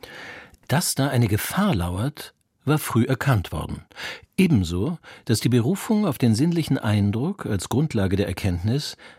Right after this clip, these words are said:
eine Vereinzelung und damit gesellschaftlich eine dramatische Partikularisierung zur Folge haben konnte. Einen sinnlichen Eindruck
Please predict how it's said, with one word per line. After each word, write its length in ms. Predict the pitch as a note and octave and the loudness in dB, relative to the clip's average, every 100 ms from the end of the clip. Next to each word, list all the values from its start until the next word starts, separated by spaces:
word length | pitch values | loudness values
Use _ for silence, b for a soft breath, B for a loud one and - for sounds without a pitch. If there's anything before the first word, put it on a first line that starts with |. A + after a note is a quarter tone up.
| B - | B 0
eine 160 | A#2+ | 2
Vereinzelung 720 | D#3+ C3+ C3+ G#2 F2 E2 D#2+ E2 B B _ _ | 2 2 4 2 0 -2 -4 -8 B B _ _
und 220 | - G#2+ C3+ | 0 2 2
damit 260 | F3 G3+ | 0 2
gesellschaftlich 880 | A#2 G2 A#2+ - C#3+ - D3 C#3 - | 2 2 2 0 -6 -4 -2 -2 -2
eine 220 | G#2 F#2 | 0 0
dramatische 880 | D#2 E2+ F2+ G2 A#2 - C3+ - B2 | 0 0 2 2 0 -2 -4 0 -2
Partikularisierung 1200 | A2+ - F#2 - G2+ G#2 G2+ G#2 A2+ A2 A2 E2+ D#2+ | -2 -2 -2 -2 -2 2 2 2 4 4 4 2 -2
zur 160 | E2 | -4
Folge 300 | - D#2 D2 | -4 -4 -4
haben 200 | D2 C#2+ | -4 -6
konnte. 400 | - D2+ - - - _ _ _ _ _ - B B B B _ _ _ | -6 -8 -8 -12 -16 _ _ _ _ _ -16 B B B B _ _ _
Einen 240 | G2+ G2+ G2 | 2 4 4
sinnlichen 380 | C#3+ A2 - | 4 2 0
Eindruck 520 | A2 C3 D3 E2 D#3 | 2 4 4 2 -2